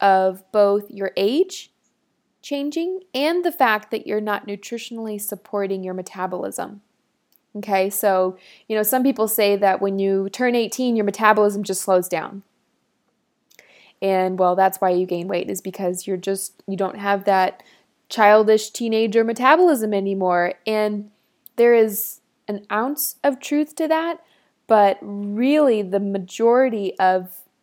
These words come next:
your fuel for your metabolism comes from how you nutritionally support it.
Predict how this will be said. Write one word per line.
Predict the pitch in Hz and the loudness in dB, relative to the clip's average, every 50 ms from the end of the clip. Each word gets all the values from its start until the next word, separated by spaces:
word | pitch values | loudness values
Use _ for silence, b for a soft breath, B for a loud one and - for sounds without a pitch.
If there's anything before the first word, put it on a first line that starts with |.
| _ _ _ _ _ _ _ _ _ - | _ _ _ _ _ _ _ _ _ -14
your | 202 185 208 202 202 202 | -10 -4 -2 0 0 -2
fuel | 196 202 - - 208 214 220 220 214 | -2 -6 -12 -10 -4 0 0 0 0
for | 214 214 | -2 -4
your | 208 202 196 | -6 -6 -6
metabolism | 196 190 - 196 190 196 196 202 190 196 190 185 | -8 -8 -6 -6 -4 -2 -2 -2 -4 -4 -8 -10
comes | 185 - - 202 196 196 196 | -12 -10 -10 -8 -8 -8 -8
from | - - 190 185 | -10 -10 -10 -10
how | 180 - - - 202 196 196 202 202 208 | -10 -12 -10 -4 -2 0 2 2 2 2
you | 208 190 190 202 | 0 -4 -8 -8
nutritionally | 196 185 185 - 214 196 190 - 196 185 180 175 | -8 -8 -10 -10 -10 -10 -10 -10 -10 -10 -10 -10
support | 170 - 175 175 - - 180 180 180 | -10 -12 -14 -12 -8 -6 -6 -6 -6
it. | 185 - - _ | -6 -8 -10 _